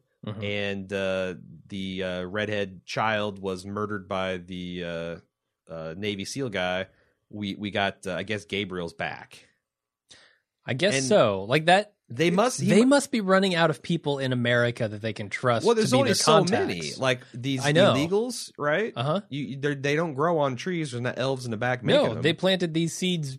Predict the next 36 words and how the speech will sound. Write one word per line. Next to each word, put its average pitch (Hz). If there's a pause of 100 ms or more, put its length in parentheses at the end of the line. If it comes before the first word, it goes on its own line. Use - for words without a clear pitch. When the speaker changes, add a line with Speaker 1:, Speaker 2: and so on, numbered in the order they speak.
Speaker 1:
thirty 131
years 190
ago 110
or 98
whatever. 98 (320)
Uh, 110
that 123 (180)
<laughs> -
it's 127
been 156
a 165
long 160
time 175
in 131
the 120
making 113 (320)
Speaker 2:
But -
Speaker 1:
for -
these 175
Speaker 2:
his 254
Speaker 1:
people. -
Speaker 2:
cover, 190
I, 170
I 175
was 185
think, 277
trying 240
to 208
think 190
about 120
this. 90
Like, 117
his 185
cover 220
must 165
be 151